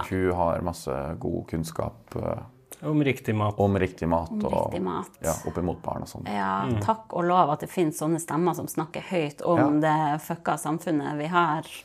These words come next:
Speaker 3: som pusher sukker på ungene
Speaker 2: Ja, ja, ja.
Speaker 3: våre i tide og utide.
Speaker 2: Ja, det er helt utrolig egentlig hvor... Ja, man ser det overalt, liksom,
Speaker 3: Ja.
Speaker 2: hvis man bare titter. Vi har en par spørsmål vi bruker å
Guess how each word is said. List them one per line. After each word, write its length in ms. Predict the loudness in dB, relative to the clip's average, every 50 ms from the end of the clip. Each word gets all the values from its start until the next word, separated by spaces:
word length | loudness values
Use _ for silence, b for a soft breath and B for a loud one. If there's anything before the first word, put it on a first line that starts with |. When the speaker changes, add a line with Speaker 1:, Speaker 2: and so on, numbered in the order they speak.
| _ _ -18
Speaker 3:
som 400 | -10 -2 0 2 2 4 2 0 -2 -4
pusher 400 | -6 -4 -4 -4 -2 0 0 0 0
sukker 640 | 0 -4 -6 -6 -6 -8 -6 -2 -2 0 -2 -2 -4 -2 2
på 600 | 4 4 6 4 4 2 2 0 0 0 2 4
ungene 140 | 6 8
Speaker 2:
Ja, 180 | 10 12 12 12
ja, 220 | 12 12 10 10 10 10 10
ja. 40 | 8
Speaker 3:
våre 120 | 6 4
i 140 | 4 4 4 4
tide 360 | 2 2 2 4 6 6 6
og 200 | 6 6 6 6 4
utide. 680 | 4 2 2 2 2 2 2 0 0 -2 -2 -4 -6 -8 b b b b b b b b b b b b b b b b -2 0
Speaker 2:
Ja, 80 | 2
det 100 | 4 6
er 80 | 4 4
helt 120 | 4 0 -4
utrolig 400 | -4 0 0 2 4 4 2 2
egentlig 300 | 2 2 2 2 0 2
hvor... 380 | 4 4 4 4 4 2 0 -4 -8 -12 _ _ _ -20 -8 -2
Ja, 160 | 2 2 4
man 160 | 4 4 2
ser 200 | 4 4 6 6 6
det 60 | 6
overalt, 380 | 6 6 4 4 4 2 -2 -4
liksom, 320 | -4 -2 -2 -2 -2 -4 -4 -6
Speaker 3:
Ja. 220 | -8 -8 -10 -10 -8 -8
Speaker 2:
hvis 180 | -6 -4 -2
man 160 | 0 2 4
bare 400 | 4 6 6 6 6 4 4 2 -2 -6 _ _
titter. 360 | -8 -8 -6 -6 -6 -8 -8 -10 -12 _ _ _ -6 4
Vi 80 | 8 10
har 140 | 10 10
en 100 | 10 8
par 160 | 10 10 10 10
spørsmål 480 | 10 8 4 4 4 4 4 4 4
vi 120 | 4 4 4
bruker 140 | 6 6 4
å 40 | 4